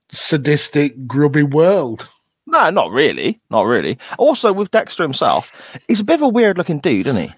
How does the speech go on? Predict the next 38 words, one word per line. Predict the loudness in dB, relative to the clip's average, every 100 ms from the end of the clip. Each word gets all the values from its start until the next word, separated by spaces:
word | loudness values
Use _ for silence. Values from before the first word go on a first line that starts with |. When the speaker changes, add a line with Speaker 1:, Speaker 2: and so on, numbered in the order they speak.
| _ _ _ _ _ _ _ _ _ _ _ _ _
Speaker 2:
Like, | 0 2
his | 2
eyes | 2 2 -4
are |
quite | 0 0 0
far | 0 2 2
apart, | 0 0 2 2 0
and | -4 -4
he's | -2
got | -4
funny | 0 -2 -2
Speaker 1:
<laughs> |
Speaker 2:
cheeks. | -2 -2 0 -2 0
Speaker 1:
Oh, | -4 -4 -8 -8
wow. | -8 -4 -2 -2 -4 -6 -12 -20 -14 -2
Speaker 2:
He | 0 2
has. | 2 0 0
Speaker 1:
Wow. | 2 2 2 0 -2 -8 -16 -20 -20 -10 -2
Speaker 2:
He |
has. | 0 0
He | -2
almost | -2 -2 -4
Speaker 1:
That's, | -6 -4 -4 -6
Speaker 2:
he, | -10
he | -12 _ _ _ _ _ _ _
Speaker 1:
that's | -2 -2 -4
mean. | -2 0 2 0 -2 -8 -20 -20 -20 -14 -6
Speaker 2:
Mm-hmm. | -4 0 0
Speaker 1:
And | 2
also, | 2 2 0 0 -2 -4 -20 _
this | -2 -2 2
was | 0 2
years | 0 2 2 0
ago, | -2 -2 -4
you | -4 -2 -2
lazy | 0 0 0 0
bum. | 0 -4 -4 -10 -18 -20 -20 -20 _ -16 -16 -6
Speaker 2:
Yeah, | 0 2 2